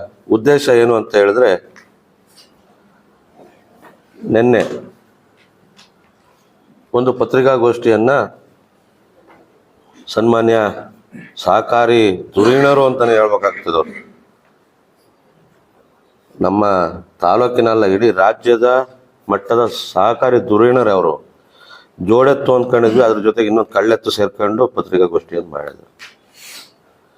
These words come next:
ನಾವು ಎರಡೇ ಜೋಡೆತ್ತು ಅಂದ್ಕೊಂಡಿದ್ವಿ, ಅದ್ರ ಜೊತೆಗೆ ನೆನ್ನೆ ಕಳ್ಳೆತ್ತು ಅಂತ ಬಂದಿತ್ತು.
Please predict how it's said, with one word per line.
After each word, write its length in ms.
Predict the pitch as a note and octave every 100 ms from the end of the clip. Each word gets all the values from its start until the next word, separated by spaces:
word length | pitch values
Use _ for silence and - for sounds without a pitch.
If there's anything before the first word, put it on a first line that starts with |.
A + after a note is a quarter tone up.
| _ _ _ _ _ _ _ _ - - - - G2+
ನಾವು 140 | G2+
ಎರಡೇ 240 | G#2 A#2 B2
ಜೋಡೆತ್ತು 440 | A#2+ A#2 A2+ G#2+
ಅಂದ್ಕೊಂಡಿದ್ವಿ, 520 | G2+ - F#2 E2 E2
ಅದ್ರ 200 | G2+ A2+
ಜೊತೆಗೆ 260 | A#2+ A#2 A#2
ನೆನ್ನೆ 220 | A2+ B2
ಕಳ್ಳೆತ್ತು 480 | - A2+ B2+ B2 A2+
ಅಂತ 160 | G2+
ಬಂದಿತ್ತು. 600 | F#2+ D#2+ - - - -